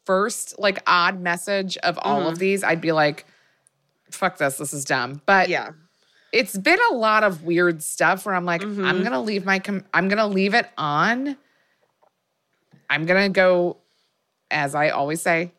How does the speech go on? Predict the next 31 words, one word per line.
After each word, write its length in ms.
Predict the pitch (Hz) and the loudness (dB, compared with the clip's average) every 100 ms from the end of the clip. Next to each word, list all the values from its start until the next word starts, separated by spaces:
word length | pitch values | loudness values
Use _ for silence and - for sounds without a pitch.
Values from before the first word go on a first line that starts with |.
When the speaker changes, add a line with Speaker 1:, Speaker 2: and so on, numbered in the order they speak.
| - | -10
Speaker 1:
tell 320 | - 196 202 | 0 2 2
someone 480 | - 277 269 277 269 | 0 0 0 0 0
else 800 | - 175 208 269 - - - - _ - 220 | 0 0 0 -2 -8 -8 -10 -12 _ -14 -6
what's 220 | 196 202 | 0 0
Speaker 2:
<laughs> 0 | |
Speaker 1:
I 280 | 202 156 185 | 2 2 2
would 160 | 233 233 | 2 0
go 160 | 269 | 0
tell 220 | 269 262 269 | 0 0 2
my 140 | 254 | 0
parents, 340 | 269 269 220 | 0 -2 0
like, 200 | 208 196 - _ _ _ _ | -2 -2 -6 _ _ _ _
"Hey, 180 | - 302 | -2 0
there's 180 | 240 220 | 0 -2
a 40 | |
bunch 180 | 196 190 | -4 -4
of 80 | 214 | -2
fucked 280 | 226 226 247 | -2 0 -2
up 140 | 202 | 0
<laughs> 0 | |
stuff 480 | - - 226 208 202 | 0 2 -2 -2 -2
happening 420 | 254 226 - 240 233 | 0 0 -2 0 2
on 120 | 220 | 2
the 120 | 208 | 0
internet 260 | 185 180 180 | 4 6 6
Speaker 2:
Yeah. 100 | 139 | 4
Speaker 1:
with 140 | 175 | 0
me 80 | 160 | -2
and 60 | |
my 140 | 165 190 | -2 -2
friends," 320 | 180 147 156 | 0 -2 -2